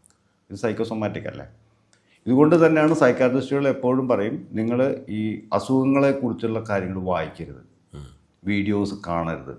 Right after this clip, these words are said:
Speaker 2: ഉം.
Speaker 1: കാരണം
Speaker 2: ഉം.
Speaker 1: നിങ്ങൾ കാണുന്ന ഓരോ സംഭവം നിങ്ങൾക്ക് തോന്നും, "ഇതെനിക്കുണ്ടല്ലോ, ഈ സിംറ്റം എനിക്കുണ്ടല്ലോ, ഈ സിംറ്റം
Speaker 2: ഉം.
Speaker 1: എനിക്കുണ്ടല്ലോ" എന്ന് തോന്നും.
Speaker 2: ഉം.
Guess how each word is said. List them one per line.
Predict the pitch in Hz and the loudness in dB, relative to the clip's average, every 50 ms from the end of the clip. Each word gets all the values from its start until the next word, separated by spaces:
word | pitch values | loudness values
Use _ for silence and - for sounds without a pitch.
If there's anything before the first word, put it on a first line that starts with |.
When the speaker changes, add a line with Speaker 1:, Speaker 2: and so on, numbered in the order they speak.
| - | -12
Speaker 2:
ഉം. | 92 87 78 78 - - | -12 -12 -12 -10 -2 0
Speaker 1:
കാരണം | 87 85 80 73 73 69 73 73 | 2 2 2 0 -2 -4 -6 -6
Speaker 2:
ഉം. | 69 - - - 82 76 71 - _ _ _ _ | -8 -12 -16 -20 -20 -20 -20 -20 _ _ _ _
Speaker 1:
നിങ്ങൾ | 113 117 131 143 151 | 0 2 4 4 6
കാണുന്ന | 151 151 143 139 135 135 139 143 | 8 10 10 10 10 8 6 6
ഓരോ | 139 135 135 135 143 | 8 8 8 6 6
സംഭവം | 135 147 143 127 120 123 131 131 | 4 4 4 4 4 4 4 6
നിങ്ങൾക്ക് | 127 127 120 127 | 4 4 4 2
തോന്നും, | 127 120 117 123 127 131 - | 2 0 0 0 -2 -6 -6
"ഇതെനിക്കുണ്ടല്ലോ, | 101 120 117 107 104 - 104 92 95 90 87 85 90 92 - | -6 -6 -6 -6 -6 -8 -8 -8 -8 -10 -10 -12 -14 -16 -12
ഈ | 104 117 | -12 -10
സിംറ്റം | 113 123 113 98 104 101 101 95 | -6 -6 -6 -6 -6 -6 -4 -4
എനിക്കുണ്ടല്ലോ, | 87 85 87 90 78 78 78 76 - - _ - | -6 -6 -8 -10 -12 -12 -16 -18 -20 -20 _ -16
ഈ | 104 | -14
സിംറ്റം | 101 95 101 95 87 87 92 | -10 -6 -6 -6 -6 -6 -6
Speaker 2:
ഉം. | 95 87 | -6 -6
Speaker 1:
എനിക്കുണ്ടല്ലോ" | 80 76 - 82 76 69 73 76 76 | -8 -10 -12 -14 -16 -14 -14 -14 -14
എന്ന് | 76 64 67 | -14 -14 -18
തോന്നും. | 67 67 - - | -20 -20 -20 -20
Speaker 2:
ഉം. | _ _ _ _ - 65 - - _ | _ _ _ _ -20 -20 -20 -20 _